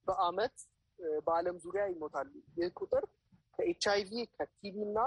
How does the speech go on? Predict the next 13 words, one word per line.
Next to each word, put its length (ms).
ከማሌሪያ 640
በላይ 320
ነው 320
ማለት 240
ነው። 100
በአመት 420
እነዚህ 360
ሶስት 320
ትልልቅ 400
ተላላፊ 380
በሽታዎች 380
ይህን 200
ያክል 320